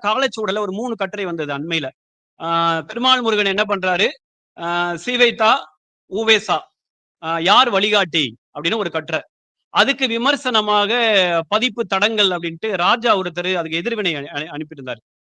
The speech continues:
ரொம்ப முக்கியமான ஒரு கட்டுரை அது. "நீங்க ஏன் வந்து இப்படி தொடர்புபடுத்தி பண்றீங்க?" அப்படின்னு ரெண்டு பேரும் நாகரிகமா பேசிக்கிட்டதை எடுத்து கொடுக்கிறார். இவர் பெருமாள் முருகன் வந்து சமாதானப்படுத்துறாரு. இவருக்கு அவரு முன்னோடி, அவருக்கு இவரு வந்து வழிகாட்டி அப்படின்னு அவர் கொடுக்குறாரு.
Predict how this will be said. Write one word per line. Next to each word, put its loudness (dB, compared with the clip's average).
ரொம்ப -8
முக்கியமான 0
ஒரு -2
கட்டுரை -4
அது. -6
"நீங்க 0
ஏன் 6
வந்து 0
இப்படி -6
தொடர்புபடுத்தி -4
பண்றீங்க?" -2
அப்படின்னு -4
ரெண்டு -2
பேரும் 4
நாகரிகமா 4
பேசிக்கிட்டதை -2
எடுத்து -2
கொடுக்கிறார். -4
இவர் 0
பெருமாள் 2
முருகன் 0
வந்து 0
சமாதானப்படுத்துறாரு. 0
இவருக்கு 0
அவரு 4
முன்னோடி, 0
அவருக்கு -2
இவரு 2
வந்து 0
வழிகாட்டி 0
அப்படின்னு -2
அவர் -2
கொடுக்குறாரு. -8